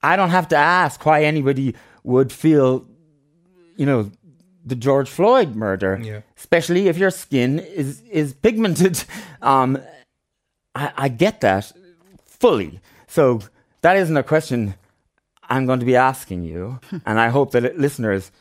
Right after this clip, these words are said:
Speaker 1: can understand that.
Speaker 3: Mm.
Speaker 1: It's just a, a pointless question too, anyway.
Speaker 3: Mm.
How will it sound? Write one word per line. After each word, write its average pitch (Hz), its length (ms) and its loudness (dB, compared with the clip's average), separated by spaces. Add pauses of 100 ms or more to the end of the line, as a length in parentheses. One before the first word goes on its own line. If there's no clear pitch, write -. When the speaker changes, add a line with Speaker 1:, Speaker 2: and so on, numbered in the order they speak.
(520)
Speaker 1:
can 131 180 -2
understand 123 680 -2 (200)
that. 101 440 -2
Speaker 3:
Mm. - 140 -16
Speaker 1:
It's - 160 -18
just 156 160 -10
a, 120 320 0
a - 60 -8
pointless 160 500 -4
question 95 320 -10
too, 120 220 -10
anyway. 78 280 -8
Speaker 3:
Mm. 165 360 -8